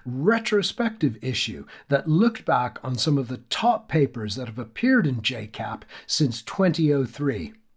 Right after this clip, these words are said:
And very shortly, the twentieth anniversary special issue containing a selection of new papers will be published. To chat about the Journal of Cosmology and Astroparticle Physics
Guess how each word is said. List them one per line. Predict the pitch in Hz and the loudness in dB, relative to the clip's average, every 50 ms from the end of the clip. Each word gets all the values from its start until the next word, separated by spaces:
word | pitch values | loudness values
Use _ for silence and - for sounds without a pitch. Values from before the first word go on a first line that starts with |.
| _ - - - - - | _ -16 -16 -16 -10 0
And | - 170 175 | 4 4 4
very | 165 214 277 294 285 262 | 6 4 4 4 4 4
shortly, | 214 - - - 262 269 262 - - - 120 101 82 82 - _ - - - - _ | 2 2 2 2 4 4 4 2 0 -4 -6 -6 -8 -10 -12 _ -20 -20 -20 -14 _
the | - 135 135 | -2 -2 -2
twentieth | - - - - - 247 269 269 220 240 269 254 247 214 - - | 0 -2 -6 2 4 6 6 6 6 4 2 2 2 0 0 0
anniversary | 165 170 180 175 165 151 175 180 175 - - 190 180 165 156 | 0 2 2 2 2 2 2 2 2 0 -2 0 2 2 2
special | 139 - - - - - - - - - 220 226 - - 240 214 208 - | 2 2 0 -2 -4 -8 -10 -2 2 2 4 4 4 4 4 4 4 4
issue | 190 208 214 - - - 90 71 - - - - - - - | 4 2 2 2 0 -2 -4 -6 -8 -14 -18 -20 -20 -8 0
containing | - 160 156 - - 190 196 190 185 175 | 2 2 2 4 2 2 2 2 0 0
a | 165 147 | 0 0
selection | - - 190 180 196 196 180 - - 196 208 | 0 -2 0 0 -2 -2 -2 -2 0 2 2
of | 202 165 143 | 2 2 2
new | 147 147 151 185 233 254 240 | 2 4 6 6 6 6 6
papers | 220 - - 113 92 - - - 95 85 82 - - - - - _ | 4 -2 -8 -8 -8 -10 -12 -12 -10 -8 -8 -8 -8 -10 -14 -20 _
will | - 123 131 139 135 | -2 2 4 4 4
be | 117 135 127 | 4 2 0
published. | 123 - 135 131 95 - - 73 - - - - - - _ _ _ _ | 0 -2 -4 -4 -4 -6 -8 -6 -6 -6 -6 -8 -12 -16 _ _ _ _
To | - 190 | 0 0
chat | 160 - 262 277 277 269 | 4 4 4 4 4 4
about | - 156 147 156 147 139 | 4 4 4 4 2 2
the | - 143 | 0 0
Journal | 127 113 123 151 151 147 143 131 | 0 0 2 2 2 2 2 2
of | 127 123 - | 2 0 0
Cosmology | - 147 127 117 113 135 131 135 127 127 127 117 110 127 123 120 | 0 -2 0 2 2 2 2 4 2 2 2 0 2 2 2 2
and | 117 120 - | 0 -2 -2
Astroparticle | - 143 131 - - 151 131 120 - - 135 123 123 123 - 120 107 | 0 0 0 2 2 0 0 0 0 0 0 0 0 -2 -2 -4 -2
Physics | 110 - 147 123 104 104 - - - - - | 0 0 0 0 0 -4 -6 -6 -4 -6 -6